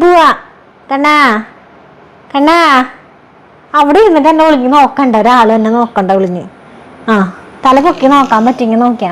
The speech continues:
മതി. ആ, എന്നെ ആരും വിളിച്ചു നോക്കണ്ട. ആ, അതന്നെ, നല്ല കുട്ടിയാണ് നമ്മുടെ മോൻ,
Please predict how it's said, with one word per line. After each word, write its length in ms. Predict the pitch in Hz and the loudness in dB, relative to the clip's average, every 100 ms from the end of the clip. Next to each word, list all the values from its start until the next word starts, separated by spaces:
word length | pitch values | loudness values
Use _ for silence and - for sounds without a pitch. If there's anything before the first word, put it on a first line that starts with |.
| 190 | -6
മതി. 200 | 185 180 - - - - - - - - - - 269 285 320 320 339 349 349 320 233 | -8 -10 -14 -20 -20 -20 -20 -20 -20 -20 -20 -20 -18 -12 -10 -8 -6 -6 -6 -4 -2
ആ, 20 | 220 220 - - - - - | 0 -4 -10 -20 -20 -18 -4
എന്നെ 140 | 262 320 311 | 0 2 2
ആരും 180 | 277 302 | 2 2
വിളിച്ചു 220 | 285 247 233 | 0 -2 -2
നോക്കണ്ട. 340 | 208 190 180 165 - - 104 139 160 - - 214 - - 127 247 - - 214 | -2 -4 -4 -8 -14 -16 -12 -10 -10 -10 -10 -12 -16 -20 -20 -20 -20 -6 -2
ആ, 40 | 208 - - - - - - 220 | -2 -4 -18 -20 -20 -20 -8 -4
അതന്നെ, 680 | 202 185 175 170 170 185 226 254 247 226 | -2 -2 -4 -6 -6 -2 2 2 2 0
നല്ല 260 | 190 180 190 | -2 -2 -2
കുട്ടിയാണ് 480 | 208 254 262 277 302 311 294 - - - - - - - 214 | 0 0 2 2 2 2 0 -6 -18 -20 -20 -20 -20 -14 -8
നമ്മുടെ 300 | 208 185 175 | -6 -6 -6
മോൻ, 140 | 196 | -2